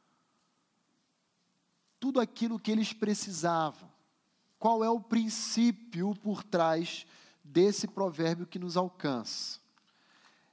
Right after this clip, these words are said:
Seja obediente a Deus.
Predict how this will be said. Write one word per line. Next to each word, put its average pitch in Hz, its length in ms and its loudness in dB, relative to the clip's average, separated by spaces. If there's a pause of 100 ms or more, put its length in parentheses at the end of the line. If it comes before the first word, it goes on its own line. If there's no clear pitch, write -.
(120)
Seja 190 880 0 (240)
obediente 160 1120 -2 (100)
a 147 160 -4
Deus. 139 920 0